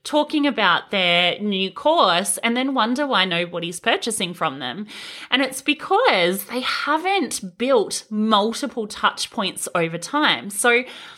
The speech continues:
I don't know about you, but I know for sure <laughs> that I'm a busy gal. And, uh,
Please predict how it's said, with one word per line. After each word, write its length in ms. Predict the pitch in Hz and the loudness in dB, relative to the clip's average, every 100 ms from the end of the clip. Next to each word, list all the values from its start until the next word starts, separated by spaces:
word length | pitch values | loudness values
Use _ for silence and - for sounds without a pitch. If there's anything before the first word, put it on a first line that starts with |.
| - _ _ | -20 _ _
I 60 | 269 | 2
don't 120 | 403 | 4
know 120 | 285 | 4
about 280 | 311 170 - | 4 0 0
you, 360 | 240 311 214 185 | -2 0 0 0
but 160 | 208 - | -4 -2
I 240 | 233 320 | 0 2
know 240 | 370 202 220 | 0 -2 -4
for 160 | - | -6
sure 720 | - - 269 269 208 196 254 - | -6 -4 -2 0 2 0 -4 0
<laughs> 40 | |
that 480 | 254 240 226 - - - - - - | 2 4 2 -4 -12 -12 -14 -14 0
I'm 260 | 254 330 202 | 2 2 0
a 40 | |
busy 300 | 175 170 202 | -4 -2 -4
gal. 460 | 185 151 196 349 330 _ _ _ _ _ _ - - | -2 0 0 -4 -8 _ _ _ _ _ _ -16 0
And, 440 | 240 240 247 - - - - - | 2 4 2 -2 -10 -18 -8 2
uh, 240 | 220 202 | 4 4